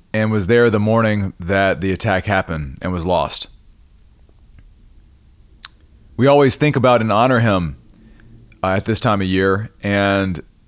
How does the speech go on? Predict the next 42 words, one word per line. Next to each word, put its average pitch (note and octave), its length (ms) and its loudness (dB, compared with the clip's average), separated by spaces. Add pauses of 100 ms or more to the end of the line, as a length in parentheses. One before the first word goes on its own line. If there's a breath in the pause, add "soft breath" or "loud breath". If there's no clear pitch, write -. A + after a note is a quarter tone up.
(340)
he G#2+ 280 0
has A2+ 320 2
an G#2 80 -2
importance A#2 560 0
in A2 80 0
our G2+ 100 0
family C3 320 0
because G#2 260 -2
his F#2+ 160 -2
name B2 560 0
continues A2+ 420 -2
to G#2 60 -6
be G2+ 120 -2
passed G#2 340 0
on. G#2+ 300 0 (760 loud breath)
I G#2+ 160 0
received A#2 480 0
the - 80 -2
Q. B2 480 2
Many A#2 140 -2
people G#2+ 260 0
ask, G2+ 240 0
"What's A2+ 220 -2
the F#2+ 80 -6
Q A#2+ 260 0
mean?" C#2 460 -6
My E2+ 100 -6
name, F2+ 380 -6
again, F2 240 -8
I, D#2 80 -6
you E2 180 -6
hear G2+ 140 -2
me F#2+ 120 -2
introduce F#2 440 -4
myself, F2 360 -2
Brian F#2 280 0
Q G2 240 -4
Davis. F2 440 -2
Well, D#2+ 120 -4
what's F#2+ 160 -6
the E2+ 100 -10
Q? D#2+ 340 -6